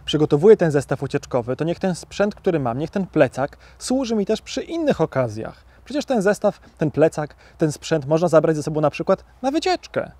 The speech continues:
Jeśli już przygotowuję w domu zapas żywności, to nie tylko po to, żebym mógł przeżyć w tym domu pół roku bez wychodzenia z niego, ale też po to, żeby obniżyć sobie koszty życia,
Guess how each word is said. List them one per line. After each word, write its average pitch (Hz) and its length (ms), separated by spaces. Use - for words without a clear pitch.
Jeśli 196 180
już 240 120
przygotowuję 226 460
w 190 40
domu 220 200
zapas 185 240
żywności, 165 720
to 220 80
nie 349 140
tylko 302 200
po 180 120
to, 170 100
żebym 151 240
mógł 156 260
przeżyć 190 400
w - 40
tym 151 160
domu 165 200
pół 151 180
roku 160 200
bez 139 160
wychodzenia 131 420
z 110 100
niego, 110 220
ale 156 120
też 226 140
po 143 160
to, 151 120
żeby 185 240
obniżyć 262 380
sobie 190 160
koszty 143 300
życia, 127 380